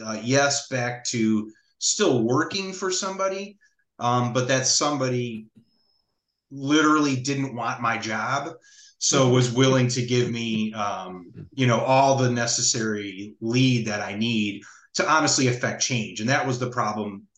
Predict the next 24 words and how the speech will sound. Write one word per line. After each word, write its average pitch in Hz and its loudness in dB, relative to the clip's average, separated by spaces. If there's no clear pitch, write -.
that 104 -8
I 104 -6
ultimately 123 0
couldn't 107 -6
get 95 -10
past. 92 -10
I 135 0
couldn't 165 -2
affect 123 -2
change 92 -4
at 87 -14
Painter 90 -18
Supply. 82 -12
I 110 -4
could 147 -2
work 196 2
for 120 -4
them 95 -6
and 104 -2
I 107 -2
could 107 -6
get 123 -4
new 127 0
customers, 90 -6